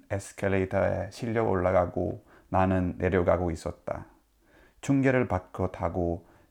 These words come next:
뛰어 올라갈까? 분명 그 얼굴인데. 어깨는 가라앉고 몸통은 굴구졌고 무엇보다도 다른 표정의 인간이 된 그. 그가 진 봉-,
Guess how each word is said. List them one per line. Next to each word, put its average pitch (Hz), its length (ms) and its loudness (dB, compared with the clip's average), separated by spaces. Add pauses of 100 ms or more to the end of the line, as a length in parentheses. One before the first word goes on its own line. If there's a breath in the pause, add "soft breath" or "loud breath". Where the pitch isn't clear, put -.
뛰어 135 240 2
올라갈까? 92 840 0 (640)
분명 98 560 0
그 95 320 -2
얼굴인데. 82 720 -4 (920 soft breath)
어깨는 123 560 2
가라앉고 95 880 0 (100)
몸통은 95 800 0
굴구졌고 101 920 -2 (500 soft breath)
무엇보다도 101 840 2
다른 87 320 0
표정의 87 520 -4
인간이 87 520 -4
된 82 320 -6
그. - 260 -8 (800 soft breath)
그가 113 380 4
진 98 300 0
봉-, 98 260 0